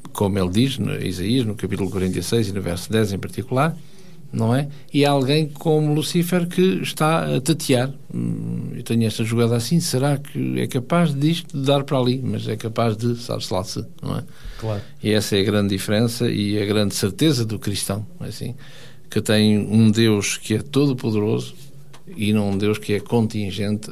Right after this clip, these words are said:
Speaker 1: eh, ilimitado a como qualquer,
Speaker 2: Como cada um de nós.
Speaker 1: qualquer ser humano.
Speaker 2: Exatamente. Mas estávamos nós, portanto, a dizer que este, hum, e-, este ser é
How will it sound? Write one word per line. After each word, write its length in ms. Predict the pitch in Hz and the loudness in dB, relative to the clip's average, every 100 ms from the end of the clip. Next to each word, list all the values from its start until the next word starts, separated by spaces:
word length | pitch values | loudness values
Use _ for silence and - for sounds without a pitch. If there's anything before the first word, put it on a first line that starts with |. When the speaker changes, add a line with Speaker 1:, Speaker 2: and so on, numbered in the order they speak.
| - | -2
Speaker 1:
eh, 520 | 107 107 113 117 120 113 - | 0 0 -4 -6 -8 -12 -8
ilimitado 720 | 113 107 101 95 104 98 104 | -2 0 0 0 -2 -2 0
a 100 | 104 | 0
como 540 | 110 - 92 85 90 101 - | 0 -4 -2 -2 -4 -8 -8
qualquer, 280 | - 92 139 | -6 0 0
Speaker 2:
Como 120 | - | 2
cada 200 | 135 127 | 2 2
um 60 | |
de 100 | 123 | 0
nós. 240 | 113 104 - | 0 -2 -2
Speaker 1:
qualquer 280 | 90 78 87 | -4 -2 -4
ser 160 | 80 | -4
humano. 220 | 78 - - | -8 -10 -4
Speaker 2:
Exatamente. 500 | 117 117 113 101 92 - - | -2 0 -2 -4 -6 -10 -2
Mas 120 | 143 | 0
estávamos 380 | - 180 165 147 | 2 4 4 2
nós, 180 | 170 165 | 2 0
portanto, 400 | 156 165 156 151 | -2 0 2 2
a 40 | |
dizer 440 | 143 151 160 214 | 2 2 2 2
que 400 | 208 160 185 208 - - | 0 0 2 0 -6 -2
este, 400 | 160 139 143 135 | 2 2 2 2
hum, 560 | 135 135 131 131 131 131 - 131 | 4 4 2 2 2 0 -6 -2
e-, 280 | 139 156 | -2 2
este 180 | 151 - | 0 0
ser 680 | - - 175 202 208 - - - | -6 0 2 4 2 -4 -8 -2
é 320 | 214 190 | 2 2